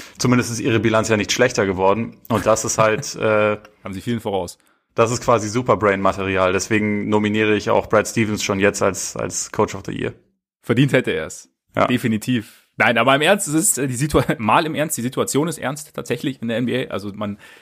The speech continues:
Speaker 2: man spricht auch über neue Regelungen. Es gibt neue Regelungen tatsächlich. Jetzt gibt's ein neues Health Protocol. Also es, es, man sagt so, sie, sie kreieren eigene Mini-Bubbles. Also die Spieler dürfen jetzt, ich glaub, für Mini-, min-, minimal, mindestens zwei Wochen dürfen sie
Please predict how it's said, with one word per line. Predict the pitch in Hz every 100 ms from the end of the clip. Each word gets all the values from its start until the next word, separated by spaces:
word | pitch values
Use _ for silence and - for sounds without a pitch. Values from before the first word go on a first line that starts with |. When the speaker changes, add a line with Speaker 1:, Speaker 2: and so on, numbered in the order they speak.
| _ _
Speaker 2:
man | 123 120
spricht | - - 185 - - - -
auch | - 139 -
über | - 143 135
neue | 135 135 127
Regelungen. | 127 170 175 202 247
Es | - -
gibt | 165 -
neue | 175 165
Regelungen | 165 170 175 180
tatsächlich. | 180 - 185 185 185 -
Jetzt | - -
gibt's | - -
ein | 123
neues | 120 123 120 - -
Health | - 139 -
Protocol. | - 151 151 147 156 156
Also | - 107 117
es, | 110 120 - -
es, | - - - _ _ _ _
man | 117 110
sagt | 156 -
so, | 170
sie, | 143 147
sie | 127
kreieren | 135 131 139 165
eigene | 123 147 135
Mini-Bubbles. | 147 180 135 175 190 -
Also | 101 120
die |
Spieler | 117 151 151
dürfen | 143 151 139
jetzt, | 135 - -
ich | 120
glaub, | 175 -
für | 135 127
Mini-, | 123 123 120 120 120 160 170 165 -
min-, | 185 147 180
minimal, | 107 185 151 113 107 92 98 151 180
mindestens | 117 117 165 - 156 -
zwei | - 123
Wochen | 120 - 151
dürfen | 131 139 131
sie | 120 127